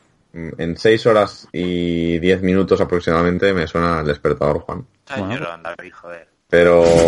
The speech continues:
Speaker 2: <laughs>
Speaker 1: pero, pero,
Speaker 2: Menos
Speaker 1: eh,
Speaker 2: horas y va a trabajar al día siguiente y no monta el numerito.
Speaker 1: pero yo no es por problema.
Speaker 3: Acércate al micro, Miguel, para hablar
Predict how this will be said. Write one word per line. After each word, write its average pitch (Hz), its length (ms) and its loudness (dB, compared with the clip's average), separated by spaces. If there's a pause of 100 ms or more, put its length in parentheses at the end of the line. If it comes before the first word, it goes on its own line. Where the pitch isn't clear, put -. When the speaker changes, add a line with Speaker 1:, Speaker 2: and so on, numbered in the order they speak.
Speaker 2:
<laughs> 160 220 4
Speaker 1:
pero, 110 380 6
pero, 107 300 0
Speaker 2:
Menos 104 260 -12
Speaker 1:
eh, 82 100 -8
Speaker 2:
horas 113 280 -8
y 101 40 -16
va 98 100 -10
a - 20 -20
trabajar 98 340 -10
al 92 80 -14
día 95 100 -14
siguiente 104 460 -14
y 98 100 -12
no 90 140 -16
monta 92 240 -12
el 90 100 -14
numerito. 87 360 -20
Speaker 1:
pero 87 300 2
yo 95 520 4
no 107 100 2
es 101 80 -2
por 87 440 0
problema. 82 560 -2
Speaker 3:
Acércate 131 360 2
al 143 80 4
micro, 110 220 2
Miguel, 120 300 4
para 104 200 0
hablar 92 200 -6